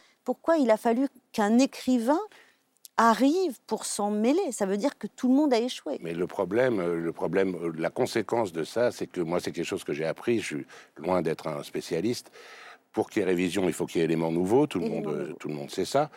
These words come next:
Speaker 2: Mais moi, je pensais, moi, j'ai trouvé dans le dossier des choses qui vraiment innocentes, Alain Laprie. Vraiment, j'y crois, euh, dur comme fer. Ce ne sont pas des éléments nouveaux. Ça, ça, ça, ce qui s'appelle, c'est couvert par la procédure. C'est-à-dire que même si j'avais trouvé dans le dossier,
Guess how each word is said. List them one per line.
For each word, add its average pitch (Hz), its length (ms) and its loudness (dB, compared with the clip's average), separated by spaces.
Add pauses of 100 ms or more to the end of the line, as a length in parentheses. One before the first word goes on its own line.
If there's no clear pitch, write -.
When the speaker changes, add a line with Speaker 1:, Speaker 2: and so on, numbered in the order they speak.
(280)
Speaker 2:
Mais 90 100 -6
moi, 104 240 0
je 113 80 0
pensais, 95 340 -4
moi, 135 140 0
j'ai 127 140 0
trouvé 120 240 0
dans 113 100 0
le 90 80 -2
dossier 92 280 0
des 113 100 0
choses 135 240 -2
qui 110 80 -2
vraiment 104 420 2 (140)
innocentes, 104 480 -2
Alain 78 180 -4
Laprie. 78 240 -4
Vraiment, 131 320 0
j'y 110 160 0
crois, 123 320 2
euh, 87 40 0
dur 107 200 -2
comme 87 160 -4
fer. 78 180 -4 (560)
Ce - 120 -2
ne 113 60 2
sont 120 180 -4
pas 147 140 4
des 107 200 0
éléments 110 260 -2
nouveaux. 104 280 0
Ça, 101 100 -4
ça, 101 140 -2 (100)
ça, - 180 -8
ce - 140 -14
qui - 140 -12
s'appelle, 127 480 0
c'est - 160 -8
couvert 123 400 2
par 87 120 -2
la 80 80 0
procédure. 87 600 -4 (400)
C'est-à-dire 107 180 0
que 139 100 2
même 180 220 2
si 147 180 -2
j'avais 117 220 2
trouvé 123 320 2
dans 101 140 0
le 95 60 -2
dossier, 104 500 2